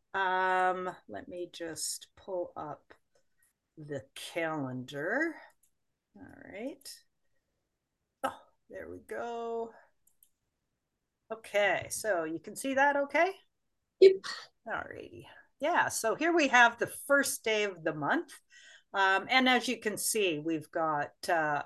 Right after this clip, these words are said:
Speaker 1: a really nice combo in Taurus. Um, Mercury is there, about to catch up to Uranus. That'll be a day for sure.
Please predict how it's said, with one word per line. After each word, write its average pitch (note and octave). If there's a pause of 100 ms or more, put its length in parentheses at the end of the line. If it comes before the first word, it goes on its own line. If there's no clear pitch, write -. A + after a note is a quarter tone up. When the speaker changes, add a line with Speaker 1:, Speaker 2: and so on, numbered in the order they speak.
Speaker 1:
a C#3+
really F#3
nice E3
combo D3+
in C3+
Taurus. F#3 (560)
Um, D3 (100)
Mercury F3+
is E3
there, D#3+
about D3+ (160)
to D3+
catch F3
up E3+
to E3+
Uranus. D3+
That'll C#3+
be D3+
a -
day C#3+
for -
sure. E3